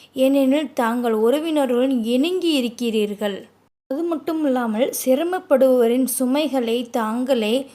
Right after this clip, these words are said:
சுமந்து கொள்கிறீர்கள். வறியவர்களுக்கு உழைக்கிறீர்கள். விருந்தினர்களை உபசிக்கிறீர்கள். உண்மையான சோதனைகளில் ஆட்பட்டோருக்கு உதவி புரிகிறீர்கள்" என்றார்கள். பின்னர் நபி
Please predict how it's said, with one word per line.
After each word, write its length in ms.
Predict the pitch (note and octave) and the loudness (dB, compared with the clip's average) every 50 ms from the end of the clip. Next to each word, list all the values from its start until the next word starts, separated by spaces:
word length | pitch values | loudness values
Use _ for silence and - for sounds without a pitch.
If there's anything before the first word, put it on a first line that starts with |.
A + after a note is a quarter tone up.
| - _ | -20 _
சுமந்து 600 | - - - C#4 C#4 D4+ E4+ F4+ F4 D4 F4+ F4+ - | -10 -4 0 2 2 2 2 0 -2 -4 -6 -2 0
கொள்கிறீர்கள். 640 | C4+ A#3+ A3+ A3 A3 A3 G#3+ G#3 G3 G#3 G#3 - - - B3+ | 0 0 0 0 0 0 -2 -2 -2 -4 -6 -6 -8 -6 -4
வறியவர்களுக்கு 800 | A#3 A3+ B3 D#4 F4 F4+ E4+ E4+ E4+ D#4+ D#4 D#4 D4+ D4+ D4+ - | -2 0 0 0 0 0 0 0 -2 -2 -2 -2 -4 -6 -6 -8
உழைக்கிறீர்கள். 960 | D#4+ D4 C4 C4 B3 B3+ B3+ B3+ - D4 C#4+ B3 A#3+ A3 G3+ G3+ G#3 - B3+ | -6 -4 -2 -2 -2 -2 -2 -4 -4 -4 0 2 2 2 2 -2 -6 -8 -6
விருந்தினர்களை 920 | A#3 C4 D4 D4 E4+ F4 E4+ F4 E4 E4 D#4+ D4 C#4 A#3+ B3 A#3 A#3 B3+ C4 | -4 -2 -2 0 0 -2 -2 0 0 0 0 0 0 0 0 0 0 0 0
உபசிக்கிறீர்கள். 1040 | B3+ A#3+ A3 B3+ C4 B3+ - C#4+ - - A3 A3 G#3 G3+ G3 G3 G3 G#3 B3 C#4 C4+ - - - - - _ _ _ | -2 0 2 2 2 2 0 -6 -8 -6 -6 -6 -4 -4 -6 -6 -4 -4 -6 -6 -8 -14 -20 -20 -20 -20 _ _ _
உண்மையான 640 | - C#4+ E4+ F#4 F#4+ F#4 F#4 F4+ F4+ F4 F4 F4+ F4 F4 - - | -6 -4 -4 -2 -2 -2 -2 -2 0 -2 -2 -2 -4 -6 -2 2
சோதனைகளில் 680 | C4+ C4 C4+ D4 D#4 D4+ D4 C#4 B3+ A#3 A#3+ B3+ C#4+ - - | 4 4 4 4 4 2 2 0 0 0 0 -2 -2 -4 -6
ஆட்பட்டோருக்கு 1040 | - - A#3 C4 D4 D4+ D4+ - - C#4+ C#4 - C4+ A#3 A3 G#3 G3+ G3 G3+ C#4 C4 A3+ | -6 -4 -2 -2 -2 -4 -6 -6 -4 -4 -2 0 0 0 2 0 -4 -6 -10 -12 -8 -4
உதவி 360 | A#3 B3 A#3 C4+ D4 D#4 E4 E4 | -2 -2 0 0 0 0 -2 -4
புரிகிறீர்கள்" 720 | E4 - B3+ A#3+ A3+ G#3+ G#3 G#3 G#3 G3+ G#3+ A#3+ B3 B3 | -2 0 0 0 2 0 0 -2 -2 -4 -4 -4 -4 -4
என்றார்கள். 800 | A3 G#3 G#3 G3 G#3+ G#3+ G3 F#3 F#3 F#3+ G3 G3 G#3 B3 C#4+ - - - _ _ _ _ _ | -4 -4 -4 -4 -4 -4 -6 -6 -8 -8 -6 -4 -2 -2 -4 -4 -8 -18 _ _ _ _ _
பின்னர் 440 | - C#4+ C#4 C#4 B3+ A#3 B3 C4+ - | -8 -6 -4 -2 -2 -2 -2 -4 -4
நபி 300 | D4 B3+ A#3 A#3+ C4 | -6 -6 -6 -6 -8